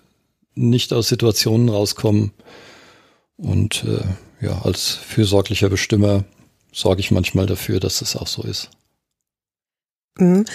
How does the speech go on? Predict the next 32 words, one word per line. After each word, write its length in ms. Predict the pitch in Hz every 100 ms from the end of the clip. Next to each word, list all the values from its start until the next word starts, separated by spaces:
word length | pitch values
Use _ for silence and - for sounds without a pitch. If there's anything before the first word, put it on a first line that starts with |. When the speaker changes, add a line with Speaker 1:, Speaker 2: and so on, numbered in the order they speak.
| - -
Speaker 2:
Ein 60 |
gutes 220 | 202 220 -
Stichwort, 420 | 226 - 180 180
dieses 200 | 180 202
nicht 160 | 202
aus 140 | 190 185
Situationen 680 | 185 185 180 - 196 214
rauskommen, 480 | 180 180 - 185 185
weil 100 | 185
das 260 | 190 190 -
f-, 60 | - _ _ _ -
trifft 240 | 202 208
tatsächlich 380 | 190 202 190 185
nicht 200 | 214 -
nur 80 | 185
die 140 | 185
körperliche, 600 | - 214 208 185 180 190
sondern 380 | 175 180 180 170
auch 240 | 185 196
vor 160 | - 180
allem 220 | 175 185
die 100 | 180
mentale 480 | 175 180 196 202 185
Ebene. 420 | 165 175 170 175 180 - - - -
Und 120 | 185
da 80 | 190
hast 180 | 208 -
du 80 | 180
auch 260 | 185 208
ein 100 | 202
besonderes, 760 | 185 175 185 202 185 180 180
äh, 60 | -